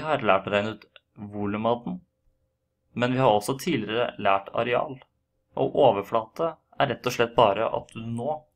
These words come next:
regner ut arealet av denne siden, denne siden, denne siden, denne siden og denne siden og toppen. Du regner altså ut sidene, eller flaten,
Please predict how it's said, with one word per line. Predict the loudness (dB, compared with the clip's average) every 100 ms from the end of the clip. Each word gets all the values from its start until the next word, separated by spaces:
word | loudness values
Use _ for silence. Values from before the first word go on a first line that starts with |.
| -6
regner | 0 0 0 -8
ut | 0
arealet | 0 2 0 0 0 -4 -4 _ _ _ _ _ _ -2
av | 0 0 -4 _ -6
denne | -4 -4 -6
siden, | -6 -8 -14 -16 _ _ _ _
denne | -14 -4 -4 -4
siden, | -8 -8 -8 -14 _ _
denne | -18 -6 -4 -4
siden, | -8 -6 -6 -10 -18 -8 -4
denne | -4 -4
siden | -10 -10 -14 -10
og | -8 -2
denne | -4 -4
siden | -8 -10 -14 -8
og | -6 0
toppen. | 0 0 -12 _ _ _ _ _ _ _ _ _ _ _ _ _
Du | -6 2
regner | 2 2 0
altså | 0 -2 -8 -6
ut | -8 -12 -18 -20 _ _ _ _ _ _ _ _ _ _ _ _
sidene, | -10 -4 -4 -6 -8 -8 -6
eller | -6
flaten, | -6 2 4 4 0 -10 -10